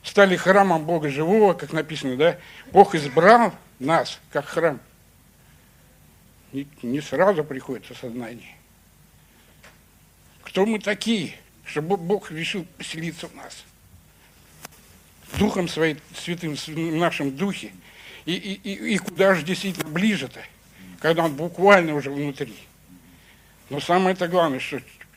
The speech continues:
ты будешь спокоен. Когда Бог с тобой, ты будешь спокоен. Что бы ни происходило, ты будешь спокоен. И через это придёт тебе добро.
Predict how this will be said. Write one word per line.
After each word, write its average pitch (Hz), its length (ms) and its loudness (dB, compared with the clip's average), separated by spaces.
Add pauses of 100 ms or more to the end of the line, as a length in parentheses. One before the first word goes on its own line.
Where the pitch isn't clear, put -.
(840)
ты 165 100 -4
будешь 170 320 -4
спокоен. 185 460 -2 (1000)
Когда 165 280 4
Бог 202 180 0
с - 60 -8
тобой, 202 280 -2
ты - 120 -6
будешь 196 260 -4
спокоен. 196 540 -4 (280)
Что - 140 -6
бы 190 120 2
ни 202 120 2
происходило, 196 600 0
ты 151 120 -8
будешь 170 240 -8
спокоен. - 400 -16 (1500)
И - 60 -18
через 214 340 2
это 233 180 0
придёт 180 400 -6
тебе 175 200 -2
добро. 170 320 -4